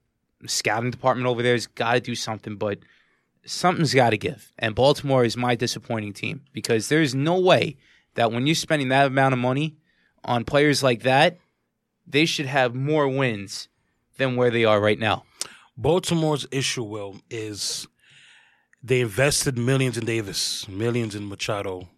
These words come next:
Speaker 2: millions in Jones. They did not invest millions in their pitching. And to me, that's a problem.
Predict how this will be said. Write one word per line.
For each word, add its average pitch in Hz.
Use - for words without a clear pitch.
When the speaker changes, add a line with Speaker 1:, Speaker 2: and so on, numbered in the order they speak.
Speaker 2:
millions 101
in 90
Jones. 85
They 98
did 101
not 117
invest 104
millions 98
in 90
their 82
pitching. -
And 98
to -
me, 104
that's 95
a -
problem. 95